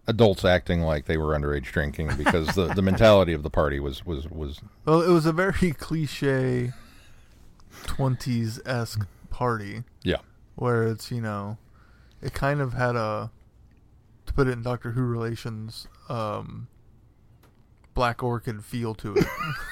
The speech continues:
Speaker 2: <laughs> Just with a lot more alcohol. <laughs> Uh, like a
Speaker 1: You know,
Speaker 2: Gatsby
Speaker 1: you know,
Speaker 2: party.
Speaker 1: that
Speaker 2: It was
Speaker 1: actually
Speaker 2: a
Speaker 1: helps.
Speaker 2: Gatsby party.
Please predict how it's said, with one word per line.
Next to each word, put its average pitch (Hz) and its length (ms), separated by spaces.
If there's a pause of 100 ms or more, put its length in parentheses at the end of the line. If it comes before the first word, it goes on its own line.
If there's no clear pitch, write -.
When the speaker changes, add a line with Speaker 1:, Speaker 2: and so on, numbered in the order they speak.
(280)
Speaker 2:
<laughs> - 800
Just 165 200
with 127 100
a 123 60
lot 123 220
more 127 200
alcohol. 123 960
<laughs> - 60 (1120)
Uh, 160 120
like 156 160
a 139 80
Speaker 1:
You 147 120
know, 139 240
Speaker 2:
Gatsby 139 80
Speaker 1:
you 127 80
know, 131 80
Speaker 2:
party. 131 160
Speaker 1:
that 123 100
Speaker 2:
It 123 40
was 123 100
Speaker 1:
actually 170 260
Speaker 2:
a 110 60
Speaker 1:
helps. 131 320
Speaker 2:
Gatsby 131 180
party. 107 300